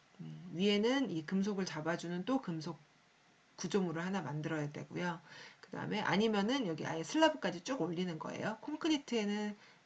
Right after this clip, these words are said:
이 금-, 이 틀을 고정을 시킬 수가 있는데, 아무튼 이런 부분들, 이렇게 금속을 어떤 모양으로 접어서 잡느냐 이런 거에 따라서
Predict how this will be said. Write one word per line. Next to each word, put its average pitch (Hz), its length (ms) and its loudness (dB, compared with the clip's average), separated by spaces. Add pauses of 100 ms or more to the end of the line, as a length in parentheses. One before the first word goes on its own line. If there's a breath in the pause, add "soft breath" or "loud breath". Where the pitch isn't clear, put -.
이 170 440 -6
금-, 175 320 -2
이 160 240 -4
틀을 277 260 0
고정을 175 340 0
시킬 - 220 -4
수가 190 200 -6
있는데, 160 540 -4 (300 loud breath)
아무튼 185 320 -4
이런 170 200 -2
부분들, 147 460 -6 (460 loud breath)
이렇게 175 300 -6
금속을 185 480 0
어떤 175 380 0
모양으로 170 420 -2
접어서 170 480 -4
잡느냐 165 720 -2
이런 160 240 -2
거에 156 240 -4
따라서 180 600 0